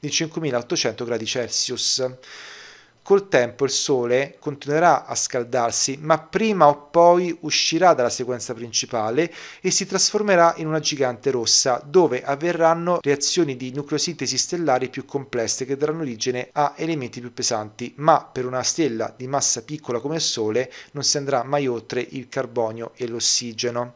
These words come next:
Se la stella ha una massa almeno otto volte superiore al Sole, invece di essere una gigante rossa,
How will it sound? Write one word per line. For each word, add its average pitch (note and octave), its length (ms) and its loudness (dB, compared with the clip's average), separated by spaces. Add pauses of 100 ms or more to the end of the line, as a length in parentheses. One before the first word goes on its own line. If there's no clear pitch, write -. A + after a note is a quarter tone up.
(320)
Se G3+ 540 8
la B2+ 160 0
stella A#2+ 560 4
ha C3 100 0
una C3 200 0
massa C3+ 580 4
almeno D3 420 0
otto C3 320 2
volte C#3 360 6
superiore C3 760 4
al D3+ 160 -2
Sole, F#3 560 4
invece D3 720 0
di A#2+ 100 -4
essere B2+ 320 0
una B2 80 -6
gigante D3+ 300 -2
rossa, D3+ 500 4